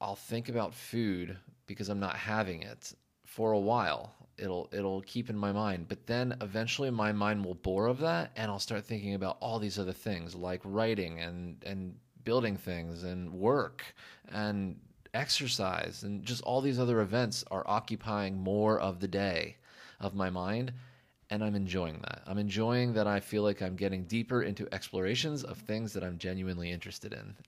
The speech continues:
and it's because food is kind of gotten out of the way of my mental bandwidth,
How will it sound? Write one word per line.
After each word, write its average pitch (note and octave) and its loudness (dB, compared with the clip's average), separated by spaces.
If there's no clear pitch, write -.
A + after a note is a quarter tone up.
and G2 -2
it's - -6
because G2 0
food B2 4
is G2 -4
kind G2+ -2
of F#2+ -2
gotten F#2+ 0
out F#2+ 2
of F2+ -4
the F#2 -4
way E2+ 0
of F2+ 2
my F2 -2
mental F2 -2
bandwidth, B2+ -4